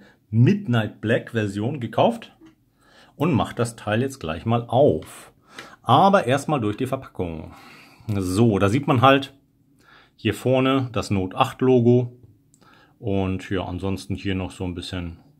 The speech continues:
diese Beschriftung Galaxy, also Samsung Galaxy Note acht. Hier vierundsechzig Gigabyte,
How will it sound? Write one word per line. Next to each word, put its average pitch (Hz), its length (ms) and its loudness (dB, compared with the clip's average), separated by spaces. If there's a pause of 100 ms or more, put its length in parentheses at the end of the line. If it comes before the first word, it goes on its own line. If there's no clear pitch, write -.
(380)
diese 82 200 -12
Beschriftung 101 600 -6
Galaxy, 87 440 -8
also 87 220 -8
Samsung 90 460 -6
Galaxy 87 400 -8
Note 80 240 -12
acht. - 420 0 (600)
Hier 101 280 0
vierundsechzig 95 640 -4
Gigabyte, 135 720 2